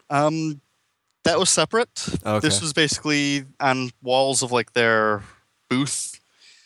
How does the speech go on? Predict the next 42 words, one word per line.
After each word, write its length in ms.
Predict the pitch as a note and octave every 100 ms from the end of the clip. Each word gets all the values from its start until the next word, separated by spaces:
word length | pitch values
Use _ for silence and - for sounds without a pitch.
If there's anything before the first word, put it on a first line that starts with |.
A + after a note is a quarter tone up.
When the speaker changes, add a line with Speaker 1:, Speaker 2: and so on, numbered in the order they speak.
| _ _ _ -
Speaker 1:
Um, 400 | A#2+ A2+ A2+ A2+
you 120 | A2+
could 160 | B2+
basically 600 | A#2+ A#2 - B2+ A#2+ A2+ A2 _ _
put 140 | - C#3
whatever 320 | C3 B2 B2
the 80 | G#2+
heck 180 | A2 A2+
you 80 | G#2+
wanted 300 | G#2+ G2+ F#2
on 160 | F#2+
'em. 140 | G2 F#2 -
Speaker 2:
Okay, 240 | A#2+ A#2
so 100 | G#2
you 80 | A#2
could, 80 | A2+
like, 220 | A2 G#2+ -
build 220 | A#2+ A2
out 160 | G#2
of 100 | G2+
the 80 | G#2
wall 460 | G2+ G2+ G2 G2 G2
and 240 | F#2 F#2
up 240 | G2+ G2 G2
and 240 | F#2+ F#2+
do 80 | G2
whatever. 440 | F#2+ F#2 F#2+ F#2 F#2+ - -
Speaker 1:
Some 180 | - F#3
people 240 | F#3 F3
made 180 | E3 D#3
some 140 | C#3+
crazy 360 | B2 C#3 C3 C3
things. 520 | C3 A#2+ C3+ D3 - - _ _ _ -
Um, 500 | B2 A#2 A#2 A#2 A2 _ _ _ - - -
there 80 | A#2
were 60 | A2+
a 40 |
few 180 | - A#2+
video 300 | A#2 B2 A#2+
game 240 | A#2+ A#2
references, 640 | A#2 - B2 - B2 A#2+ A#2
and 440 | A2+ A2+ A2